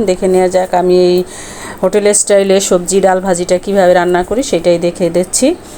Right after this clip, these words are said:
আপনাদের সাথে শেয়ার করতেছি। এখানে আমি এক পোয়া বুটের ডাল ভিজিয়ে রেখেছিলাম সারা রাত।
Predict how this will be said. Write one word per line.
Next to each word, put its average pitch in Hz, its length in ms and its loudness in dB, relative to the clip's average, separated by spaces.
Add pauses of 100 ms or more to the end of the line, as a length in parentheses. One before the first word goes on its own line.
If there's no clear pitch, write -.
(220)
আপনাদের 190 380 -2
সাথে 185 260 -2
শেয়ার 175 260 0
করতেছি। - 380 -4 (140)
এখানে 202 360 -2
আমি 185 200 2 (260)
এক 190 160 0 (100)
পোয়া 196 260 2 (360)
বুটের 196 320 0
ডাল 196 180 2
ভিজিয়ে 185 320 -4
রেখেছিলাম 190 500 -2
সারা 190 320 2
রাত। 160 140 0